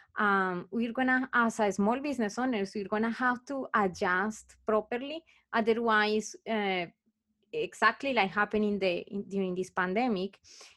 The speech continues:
if we are not there, um, then there is almost not gonna be any business. Because unfortunately, we have to be where the visibility is available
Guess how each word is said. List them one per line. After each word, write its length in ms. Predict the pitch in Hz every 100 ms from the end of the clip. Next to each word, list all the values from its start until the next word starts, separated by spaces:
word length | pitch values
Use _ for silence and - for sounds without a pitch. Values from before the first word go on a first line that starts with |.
| _
if 160 | 214 -
we 100 | 254
are 80 |
not 240 | 254 247 220
there, 300 | 185 180 269 320 _ _ _ 403
um, 680 | 208 185 180 175 170 - - _ _
then 340 | 196 196 220 208
there 120 | 208
is 300 | 208 - - _ _
almost 360 | 220 196 196 196
not 160 | 185
gonna 180 | 180 175
be 140 | 170
any 160 | 170 170
business. 560 | 175 180 - - - - _ _ _ _ _ _ _ _
Because 320 | 226 202 - - - _
unfortunately, 1000 | 220 202 254 262 262 233 202 185 175 196 - - _
we 160 | 208 202
have 260 | 214 208
to 280 | - 240 226
be 300 | 226 180 180 214 _ _ _
where 500 | 202 202 185 175 170 - _
the 240 | 202 190 214
visibility 640 | 202 - 190 185 196 208
is 240 | - 196 -
available 640 | 185 196 208 165 160 170